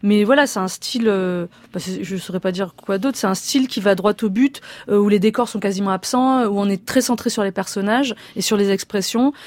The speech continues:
et, euh, et sur les dialogues. Donc c'est, c'est, c'est, c'est quelqu'un qui, pour moi, avait énormément de choses à dire et qui, du coup, a utilisé un style, euh,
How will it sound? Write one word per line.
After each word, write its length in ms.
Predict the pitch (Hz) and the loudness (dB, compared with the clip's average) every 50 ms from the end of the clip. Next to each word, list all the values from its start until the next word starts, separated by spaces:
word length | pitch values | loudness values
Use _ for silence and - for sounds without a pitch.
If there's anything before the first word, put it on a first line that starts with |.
| - - - - _ | -20 -20 -20 -20 _
et, 280 | - - 208 208 208 202 | -6 0 2 4 4 4
euh, 220 | 190 190 190 190 | 4 2 2 2
et 60 | - 214 | 0 0
sur 160 | - 226 208 | 0 2 2
les 80 | 196 | 2
dialogues. 280 | 190 240 254 269 262 220 | 2 4 2 2 2 0
Donc 160 | 196 202 190 | -2 -6 -8
c'est, 300 | - - 208 196 190 190 | -6 -4 -2 -2 -2 -2
c'est, 180 | 185 - 202 185 | -4 -4 -4 -4
c'est, 300 | 185 - - 202 196 190 | -4 -6 -4 -4 -4 -2
c'est 160 | 180 - 208 | 0 -2 0
quelqu'un 340 | - 226 208 185 - 254 269 | 2 2 0 2 0 0 0
qui, 140 | - - - | 0 -2 -6
pour 160 | - 214 214 | -4 0 2
moi, 120 | 233 254 | 2 2
avait 200 | 240 190 190 - | 2 2 0 0
énormément 360 | 240 240 247 254 247 240 240 | 2 2 2 2 0 0 -2
de 40 | 220 | -4
choses 240 | - - 226 208 208 | -4 -4 -4 -2 -2
à 80 | 202 190 | -2 -4
dire 260 | 180 214 247 277 262 | -4 -2 0 0 0
et 100 | 220 190 | 0 -2
qui, 120 | - - | -6 -10
du 140 | 175 185 196 | -10 -10 -10
coup, 140 | - - 254 | -2 0 0
a 40 | 233 | 0
utilisé 360 | 208 - - 202 202 190 202 | 0 -2 -4 -6 -4 -2 -2
un 100 | 202 196 | -2 -4
style, 380 | - - - - - 226 208 | -4 -8 -12 -10 -8 -4 -4
euh, 220 | 202 185 180 175 | -2 -2 -2 -4